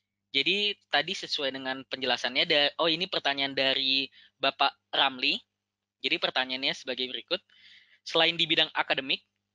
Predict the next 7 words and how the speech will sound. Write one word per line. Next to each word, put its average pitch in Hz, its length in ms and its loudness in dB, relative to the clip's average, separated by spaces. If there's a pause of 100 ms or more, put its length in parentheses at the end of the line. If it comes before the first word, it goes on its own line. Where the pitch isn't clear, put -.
(600)
eee, 131 400 0 (960)
bahwa 156 340 4
di 185 140 0
Tridharma 139 680 2
Perguruan 139 480 -4
Tinggi 135 320 -2
itu 202 240 2